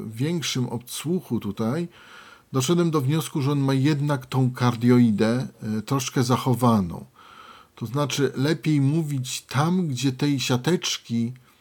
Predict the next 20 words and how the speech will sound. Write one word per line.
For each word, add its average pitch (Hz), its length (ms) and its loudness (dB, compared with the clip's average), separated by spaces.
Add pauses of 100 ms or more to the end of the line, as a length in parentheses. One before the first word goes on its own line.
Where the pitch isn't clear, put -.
(420)
mm, 120 300 -4
jeżeli, 135 500 0
e, - 40 -10 (680)
przyłożymy 135 800 -2
palec 127 800 0
do 120 180 2
górnej 131 720 -2
części 131 400 -4
tego 123 220 -2
mikrofonu, 123 680 -2 (680)
to 131 340 2
lepiej 139 340 -2
mówić 123 360 -2
tam, 156 220 0
gdzie 135 160 -2
tej 135 300 0
siateczki 135 600 -2
jest 123 280 -2
troszeczkę 185 640 0
więcej. 113 680 2